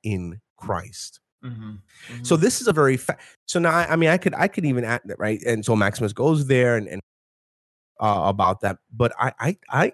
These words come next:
Speaker 1: I'm really keen on this idea because our desire for transcendence,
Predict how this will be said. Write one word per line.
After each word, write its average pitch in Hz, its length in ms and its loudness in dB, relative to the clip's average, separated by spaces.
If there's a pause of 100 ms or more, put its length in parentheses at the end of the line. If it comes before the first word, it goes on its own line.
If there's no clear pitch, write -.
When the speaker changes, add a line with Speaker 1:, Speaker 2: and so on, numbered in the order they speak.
Speaker 1:
I'm 131 480 0
really 156 320 0
keen 185 500 -6
on 104 200 -2
this 92 180 -6
idea 95 480 -4
because 98 480 -4
our 226 240 0
desire 117 480 0
for 95 180 -8
transcendence, 95 1120 -8